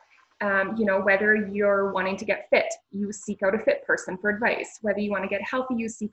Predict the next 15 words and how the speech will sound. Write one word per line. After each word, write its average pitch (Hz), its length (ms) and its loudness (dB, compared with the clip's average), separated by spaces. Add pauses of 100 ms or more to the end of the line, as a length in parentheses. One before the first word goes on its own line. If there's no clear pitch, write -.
out 202 60 4
a 202 40 0
nutritionist. 202 600 -4 (240)
Like, 202 200 0 (100)
whatever 226 280 4
it 254 120 2
needs 226 240 -2
to - 80 -8
be, 190 120 -6
you 180 160 -8
surround 180 440 -4
yourself 185 360 -6
with - 100 -20
those 175 140 -12
individuals. 185 600 -6